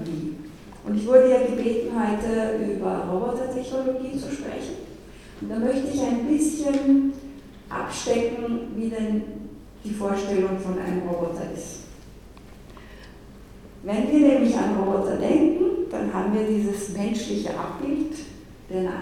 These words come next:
den Nachbau eines Menschen, eines Sklaven, eines Arbeiters. Das sind drei Automaten aus dem achtzehnten Jahrhundert von einem Uhrmacher gemacht. Der eine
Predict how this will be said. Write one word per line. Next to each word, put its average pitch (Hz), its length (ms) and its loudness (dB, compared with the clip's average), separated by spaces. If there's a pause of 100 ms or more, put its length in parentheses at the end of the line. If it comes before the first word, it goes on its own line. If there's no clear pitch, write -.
den 185 140 4
Nachbau 185 560 2
eines 175 320 0
Menschen, 285 500 -2
eines - 420 -4
Sklaven, 208 640 -4 (140)
eines - 180 -8
Arbeiters. 160 680 -6 (1200)
Das - 260 2
sind - 300 2 (720)
drei 233 320 4
Automaten 214 680 4
aus 220 320 -2
dem 208 100 2
achtzehnten 226 600 -2
Jahrhundert 285 540 2 (480)
von 190 100 -8
einem 185 680 0 (1160)
Uhrmacher 285 840 4
gemacht. 277 460 0 (480)
Der 202 140 -2
eine 202 500 -2